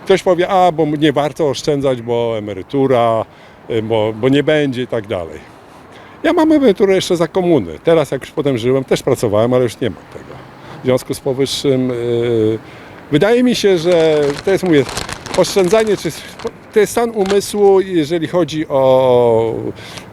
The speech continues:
mieć coś, bo jest za dużo pokus. Samochody, ciuchy. <laughs> No jest tego, naprawdę, człowiek by to chciał. No z czegoś można zrezygnować. Jak ktoś pracuje na kasie, no nie, to, to co powiem, to może nie jest, po-, powie ktoś, że to oszukuje się szefa.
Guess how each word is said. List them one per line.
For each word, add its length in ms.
mieć 320
coś, 560
bo 60
jest 140
za 100
dużo 200
pokus. 580
Samochody, 680
ciuchy. 460
<laughs> 80
No 60
jest 240
tego, 200
naprawdę, 480
człowiek 260
by 100
to 140
chciał. 220
No 100
z 40
czegoś 300
można 220
zrezygnować. 800
Jak 160
ktoś 240
pracuje 640
na 240
kasie, 500
no 100
nie, 180
to, 160
to 100
co 140
powiem, 200
to 100
może 200
nie 80
jest, 140
po-, 120
powie 180
ktoś, 200
że 100
to 100
oszukuje 380
się 100
szefa. 240